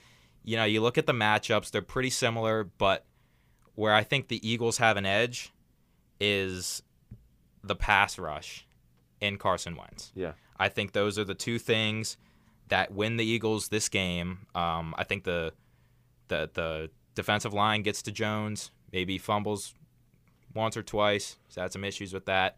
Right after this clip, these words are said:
Speaker 2: For sure.
Speaker 1: And I think Wentz, the, the Giants don't, Giants defensive line isn't too shabby either, but the pass defense, um, can be taken advantage of, I feel like, and I think Carson Wentz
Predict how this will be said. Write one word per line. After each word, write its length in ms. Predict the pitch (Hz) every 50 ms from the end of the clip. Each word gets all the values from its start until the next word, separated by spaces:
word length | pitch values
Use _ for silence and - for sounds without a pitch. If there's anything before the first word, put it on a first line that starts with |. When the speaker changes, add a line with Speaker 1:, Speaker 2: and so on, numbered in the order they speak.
| _ _ -
Speaker 2:
For 100 | - 104
sure. 120 | - 90
Speaker 1:
And 80 | 87 98
I 100 | 101 98
think 340 | - - 101 101 95 - _ _ _ _ _ _ _ _ _ _ _ _ _ _ _ _ _ _ _ _
Wentz, 500 | 107 104 101 98 98 - - - - - _ _ _ _ _ _ _ _ _ -
the, 120 | 117 104
the 120 | 90 104
Giants 360 | 104 107 127 151 185 202 196 -
don't, 340 | - 127 - 110 110 110
Giants 360 | 110 - 123 143 165 156 - - _ _ _ _ _ _ - 104
defensive 340 | 131 123 131 123 110 104
line 180 | 104 107 107 104
isn't 160 | 101 101 98
too 120 | 92 107 95
shabby 340 | - 107 101 98 92 95
either, 220 | 104 101 92 92 90
but 280 | 85 - 92 92 - - _ _ _ _ _ _ - - _ _ _ _ _ _
the 80 | -
pass 320 | - - 135 131 127 123 -
defense, 640 | - 110 98 - 101 98 95 92 - - - - - _ _ _ _ _ _ _ _ _ - - _ -
um, 540 | 98 98 95 95 95 90 92 92 90 87 - _ _ -
can 240 | - 123 113 110 107
be 380 | 95 104 98 95 95 92 90 - - - _ _ _ _ _ _ _ _
taken 260 | - - 107 107 107 98
advantage 460 | 95 90 92 92 90 90 87 85 90
of, 120 | 90 85
I 60 | 87
feel 240 | 85 - - 92 90
like, 240 | 85 87 87 85 - -
and 260 | 98 90 87 87 85 _ _ _ _ _ _ _ _ _ _ -
I 80 | 104
think 180 | 95 - 101 92
Carson 360 | - 98 95 90 - 95 90
Wentz 380 | 87 87 85 87 87 - -